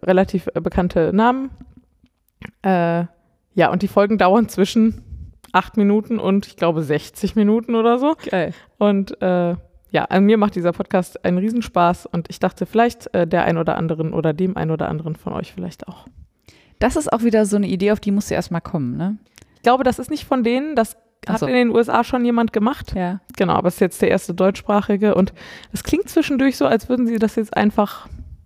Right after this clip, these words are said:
Speaker 1: wenn sie damit fertig sind, mit dem nächsten Film machen oder so. Also ich habe das Gefühl, das gefällt denen ganz gut und ich finde das Format auch einfach super. Ich habe mir das zum Anlass genommen, den Film Matrix, glaube ich, zum fünften Mal in meinem Leben zu kaufen. Also ich hatte ihn auf, ich hatte ihn nicht selber auf V H S, aber wir hatten ihn bei uns im Haushalt auf V H S.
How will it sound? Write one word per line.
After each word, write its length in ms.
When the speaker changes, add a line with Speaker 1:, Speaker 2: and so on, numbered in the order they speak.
Speaker 1:
wenn 100
sie 80
damit 220
fertig 260
sind, 140
mit 100
dem 120
nächsten 280
Film 220
machen 200
oder 200
so. 160
Also 140
ich 60
habe 60
das 120
Gefühl, 200
das 140
gefällt 260
denen 160
ganz 160
gut 220
und 160
ich 80
finde 160
das 60
Format 320
auch 80
einfach 180
super. 260
Ich 80
habe 120
mir 140
das 140
zum 120
Anlass 240
genommen, 300
den 100
Film 180
Matrix, 400
glaube 220
ich, 180
zum 200
fünften 400
Mal 140
in 40
meinem 180
Leben 200
zu 100
kaufen. 460
Also 160
ich 100
hatte 200
ihn 280
auf, 200
ich 220
hatte 140
ihn 100
nicht 240
selber 420
auf 120
V 200
H 60
S, 100
aber 160
wir 80
hatten 160
ihn 80
bei 80
uns 120
im 120
Haushalt 240
auf 120
V 80
H 40
S. 160